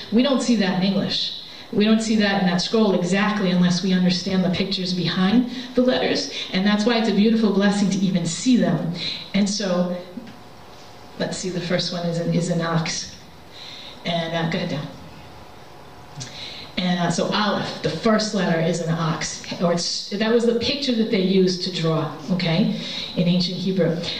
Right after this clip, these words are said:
Um, and it has the number one. So remember, there's numbers attached to each letter, and we'll see a little bit more.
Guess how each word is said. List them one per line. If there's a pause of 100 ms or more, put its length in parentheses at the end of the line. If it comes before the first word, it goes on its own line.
(100)
Um, (760)
and
it
has
the
number (100)
one.
So
remember,
there's
numbers
attached
to
each
letter, (160)
and
we'll
see
a
little
bit
more.